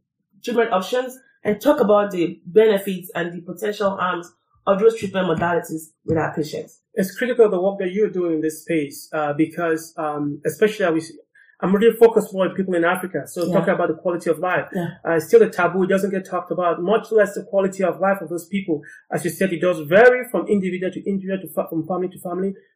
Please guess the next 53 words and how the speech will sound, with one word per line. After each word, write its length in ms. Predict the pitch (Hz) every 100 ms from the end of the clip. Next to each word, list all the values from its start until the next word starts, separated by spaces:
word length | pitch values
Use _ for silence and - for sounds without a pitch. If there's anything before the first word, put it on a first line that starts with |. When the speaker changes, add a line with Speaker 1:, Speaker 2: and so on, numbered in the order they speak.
| -
Speaker 2:
But 100 | 190
we 60 |
do 100 | 190
have 180 | 202 214
to 80 | 208
understand 360 | 196 175 175 190
the 60 | 180
complexities 1000 | 175 156 - 214 - 185 151 147 - _ _ -
and 120 | 175
be 180 | 170 -
able 200 | 208 180
to 80 | -
provide 340 | - 165 175
support 720 | - - - - 214 233 226 -
for 100 | 160
those 180 | 165 -
people. 280 | 175 - 139
Speaker 1:
That's 160 | 165 -
true. 180 | 180
Speaker 2:
Because 200 | 170 196 196
they're 80 |
basically 420 | 185 277 294 220 185
just 380 | 202 - - -
on 100 | 170
their 140 | 160
own, 320 | 180 196 147 - _ -
uh, 140 | 160
just 240 | 160 185
on 80 | 170
their 140 | 156 160
own. 180 | 170
Even 260 | 165 226 262
being 180 | 233 226
able, 340 | 208 196 185 - -
it's 140 | 175
one 100 | 208
of 80 | 233
the 60 | 196
things 180 | 202 190
I'm 140 | 170 165
thinking 260 | 190 185
later 240 | 175 180 170
on 80 |
in 100 | 160
Cameroon, 300 | 147 156 170
is 120 | 170 160
try 180 | 208
to 120 | 214 196
set 160 | 190
up 180 | 180 175 _ _ -
a 40 |
support 440 | 185 - 185 254 254
network 380 | 202 160 147